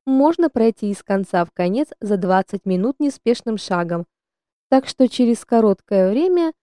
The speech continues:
мэтр Брюневаль уже отпирал ключом слегка поржавевший замок на калитке, ведущей в сад.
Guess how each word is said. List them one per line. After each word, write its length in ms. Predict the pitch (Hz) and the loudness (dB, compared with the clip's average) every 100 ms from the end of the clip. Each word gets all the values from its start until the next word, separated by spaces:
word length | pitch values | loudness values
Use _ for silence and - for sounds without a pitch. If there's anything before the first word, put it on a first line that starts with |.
| _ _ | _ _
мэтр 460 | 233 233 233 214 190 | -2 2 2 2 -2
Брюневаль 600 | 190 196 185 185 240 320 269 | -2 0 0 0 0 0 -2
уже 260 | 226 226 | -2 0
отпирал 420 | 190 - 185 180 | -2 0 2 2
ключом 480 | 170 190 175 - 311 | 0 -6 -4 -2 -2
слегка 440 | - 220 - 190 196 | 0 -4 -2 -2 0
поржавевший 720 | 190 170 175 175 240 - 202 | -2 0 -2 0 -2 -2 0
замок 400 | 180 180 185 - | 0 2 0 -2
на 100 | 180 | -4
калитке, 680 | 175 170 269 _ - 262 - | -2 -2 -2 _ -4 -4 -4
ведущей 600 | 196 185 190 208 - 202 | -6 -4 -4 -6 -6 -10
в 40 | |
сад. 300 | - 180 160 | -8 -8 -8